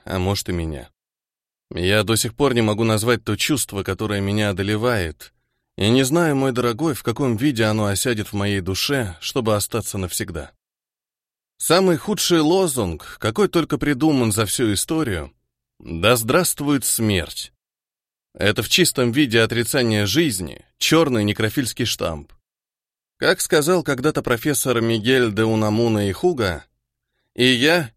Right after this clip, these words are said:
человек, который провел свою жизнь в формулировании парадоксов, вызывавших гнев у тех, кто не улавливал их смысла,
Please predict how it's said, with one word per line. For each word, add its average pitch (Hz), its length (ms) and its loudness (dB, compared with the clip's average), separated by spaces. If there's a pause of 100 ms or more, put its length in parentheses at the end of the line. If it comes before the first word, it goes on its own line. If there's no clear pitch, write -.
(140)
человек, 143 460 2
который 156 360 0
провел 131 340 0
свою 120 340 2
жизнь 123 380 2
в 101 60 -8
формулировании 113 680 0
парадоксов, 107 720 -4 (320)
вызывавших 143 720 0
гнев 127 380 0
у 123 80 0
тех, 120 280 0
кто 110 200 -4
не 110 100 2
улавливал 98 540 0
их 90 80 -8
смысла, 135 580 -2